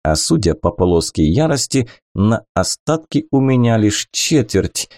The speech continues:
Пока язык спрута не прижал моё тело к небу, я вонзил в него когти, чтобы в следующее мгновение рвануть вглубь пищевода. Вот здесь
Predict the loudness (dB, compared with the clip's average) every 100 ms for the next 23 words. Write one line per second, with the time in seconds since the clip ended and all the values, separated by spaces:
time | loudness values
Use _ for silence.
0 | _ _ _ _ -6 -2 -2 -2 0 0
1 | 0 0 -4 -6 -2 -2 0 0 0 0
2 | 0 2 0 2 0 0 0 0 0 -2
3 | 0 2 0 -2 -8 _ -4 0 2 2
4 | 0 0 0 0 0 0 0 0 -2 0
5 | -2 0 0 0 0 0 0 0 0 0
6 | 0 0 2 2 2 0 -4 -10 -4 -2
7 | 0 0 0 0 -2 -4 -4 0 0 0
8 | 2 2 0 _ _ -2 -2 -4 -2 0
9 | 2 2 0 -2 -8 -20 _ _ _ -10
10 | -2 0 0 -2 -4 -2 0 0 -6